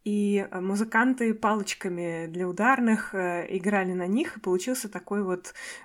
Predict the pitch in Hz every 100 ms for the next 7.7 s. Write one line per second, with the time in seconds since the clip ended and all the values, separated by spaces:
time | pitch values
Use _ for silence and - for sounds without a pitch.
0 | - 185 185 208 208 208 185 - 196 220
1 | 285 294 277 240 220 208 214 214 220 202
2 | 170 151 170 170 175 - 170 190 202 185
3 | 175 175 165 175 196 202 190 180 180 -
4 | - 165 190 - 160 165 170 180 180 180
5 | 180 - 160 165 233 - 175 - 160 160
6 | 170 180 170 180 - 180 180 190 185 190
7 | 180 180 185 170 147 143